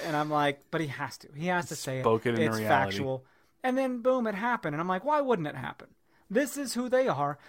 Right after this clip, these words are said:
Speaker 1: This is what they're good at doing."
Speaker 2: Right.
Speaker 1: Kudos. We still haven't won there. It was a hundred goddamn degrees down there for some reason.
Speaker 2: Mm-hmm.
Speaker 1: Like, that sounds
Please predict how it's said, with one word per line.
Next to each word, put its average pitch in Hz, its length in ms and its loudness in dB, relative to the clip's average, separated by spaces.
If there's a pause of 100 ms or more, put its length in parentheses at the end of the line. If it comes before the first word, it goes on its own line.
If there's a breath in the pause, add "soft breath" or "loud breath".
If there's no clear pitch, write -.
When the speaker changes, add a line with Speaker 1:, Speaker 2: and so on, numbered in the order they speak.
(140 soft breath)
Speaker 1:
This 208 200 0
is 220 140 -6
what 214 180 2
they're 226 140 0
good 175 240 2
at 196 140 -8
doing." 131 400 -4 (160)
Speaker 2:
Right. 95 320 -12
Speaker 1:
Kudos. 143 500 4
We 156 120 -6
still 220 200 -2
haven't 214 300 -2
won 160 260 2
there. 151 260 -2 (200 loud breath)
It - 40 -6
was 170 120 0
a 139 60 -2
hundred 254 580 -2
goddamn 202 420 2
degrees 175 400 0
down 123 240 0
there 123 160 -2
for 131 140 -8
some 127 260 -4
reason. 123 320 -6 (100)
Speaker 2:
Mm-hmm. 131 280 2
Speaker 1:
Like, 156 100 -6
that 233 160 0
sounds 214 440 -4